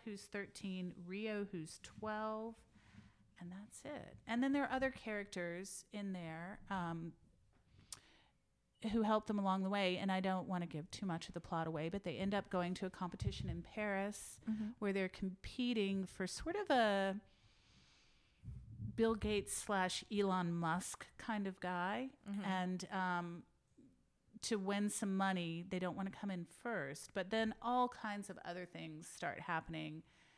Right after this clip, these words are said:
Speaker 1: and they end up having to save the world from a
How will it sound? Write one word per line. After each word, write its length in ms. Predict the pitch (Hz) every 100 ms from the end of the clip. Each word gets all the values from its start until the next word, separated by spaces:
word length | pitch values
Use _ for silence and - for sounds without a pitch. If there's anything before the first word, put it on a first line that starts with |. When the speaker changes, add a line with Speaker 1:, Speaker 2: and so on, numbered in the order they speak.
| _ _ 185
Speaker 1:
and 160 | 180
they 120 | 175 165
end 220 | 185 185
up 180 | 175 -
having 420 | 165 170 160 160
to 340 | - 165 160 170
save 340 | - 185 170
the 80 | 180
world 460 | 165 160 156 156 -
from 480 | - 151 143 139 - _ -
a 300 | 165 156